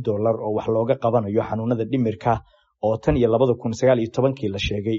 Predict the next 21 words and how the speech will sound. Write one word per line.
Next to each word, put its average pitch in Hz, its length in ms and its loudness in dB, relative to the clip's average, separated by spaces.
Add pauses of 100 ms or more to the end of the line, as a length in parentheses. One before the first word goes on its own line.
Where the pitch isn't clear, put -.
inuu 117 240 -2
ku - 140 -4
kordhayo 104 420 0
bulshada, 107 420 0 (440)
gaar 110 160 0
ahaan 117 240 0
kuwa 120 260 4 (160)
dhaqaalahoodu 110 640 0
hooseeyo. 101 520 -2 (800)
Bishii 120 300 0
Sebteembar 120 520 2
ee 107 60 0
sanadkan, 110 480 -2
hay-adda 113 400 0
tirakoobka 113 560 0
Kanada 113 320 0
waxay 117 200 2
sheegtay 101 400 -2 (520)
in 123 100 0
sanadkii 123 640 -2
tegay 117 280 2